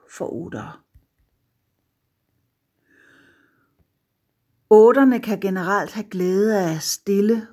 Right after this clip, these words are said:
ordløs bøn. Det kan være centrerende bøn,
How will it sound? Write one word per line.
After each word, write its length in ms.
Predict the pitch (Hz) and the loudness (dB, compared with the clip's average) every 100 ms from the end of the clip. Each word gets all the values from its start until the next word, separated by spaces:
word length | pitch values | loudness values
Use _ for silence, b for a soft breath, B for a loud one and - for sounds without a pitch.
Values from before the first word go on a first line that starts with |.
| _ | _
ordløs 540 | 185 185 185 190 - - | -4 -2 0 -2 -2 -10
bøn. 360 | - 139 - - _ _ _ _ _ _ _ _ _ _ _ _ _ _ _ _ _ _ _ - | -10 -12 -12 -20 _ _ _ _ _ _ _ _ _ _ _ _ _ _ _ _ _ _ _ -6
Det 100 | 160 | -4
kan 120 | 156 | -2
være 320 | 90 60 147 | -4 -8 -10
centrerende 800 | - 160 139 - 175 - 180 165 | -8 -6 -4 -4 -4 -4 -6 -6
bøn, 360 | 190 196 - | -2 -4 -4